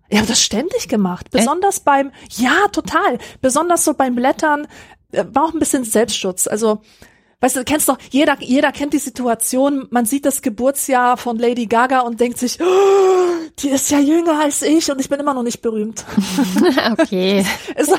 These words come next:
Speaker 1: ist halt so ein, <laughs> das ist halt so, so eine alte Erfahrung von mir, die ich vor zehn, zehn Jahren hatte oder vor fünfzehn oder so.
Speaker 2: Okay.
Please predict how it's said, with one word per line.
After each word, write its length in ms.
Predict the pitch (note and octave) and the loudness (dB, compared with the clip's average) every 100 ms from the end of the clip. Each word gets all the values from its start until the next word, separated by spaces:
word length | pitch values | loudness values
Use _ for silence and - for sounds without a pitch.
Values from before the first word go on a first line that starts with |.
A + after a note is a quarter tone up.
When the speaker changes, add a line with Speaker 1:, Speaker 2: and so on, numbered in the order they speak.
| - - - - | 0 -4 -4 -4
Speaker 1:
ist 220 | E4+ D4+ | -4 0
halt 140 | D#4 C4 | 0 0
so 180 | F#3+ | -2
ein, 100 | C#4 | -4
<laughs> 1700 | - _ - E4+ - F4+ G#4+ _ - - - - G4+ _ - G#3 - | -6 _ -4 -2 0 -2 -4 _ -16 -14 -8 -4 -4 _ 0 0 0
das 180 | C#4 C4+ | 0 0
ist 100 | E4 | 0
halt 160 | F4+ D#4+ | 0 0
so, 140 | B3+ | -2
so 120 | B3 | -2
eine 120 | B3 | 0
alte 240 | A3+ A3+ A#3+ | 2 2 0
Erfahrung 400 | G3+ G#3 G#3 G#3+ | -2 -2 -4 -6
von 120 | G#3+ | -8
mir, 80 | G#3+ | -6
die 80 | A3 | -6
ich 100 | - | -6
vor 120 | A3+ | -6
zehn, 260 | - - | -6 -8
zehn 360 | - - D4+ D#4 - | -8 -6 -4 -4 -2
Jahren 440 | D4 - F4 F4+ - - | -2 0 0 2 0 0
hatte 280 | C#4+ F#4+ D4 | 0 0 0
oder 200 | C#4+ C4+ | 2 2
vor 140 | D4+ D4 | 2 0
fünfzehn 640 | - - - E3+ D4 E4+ D4+ | 0 -4 -4 -6 -4 -2 -2
oder 340 | - B3+ - B3+ | -2 -2 -2 -2
so. 280 | - C#4 D#4 - - - C5 - - - | 0 0 -2 -10 -12 -4 -4 -4 -12 -6
Speaker 2:
Okay. 220 | - A3 | -4 -4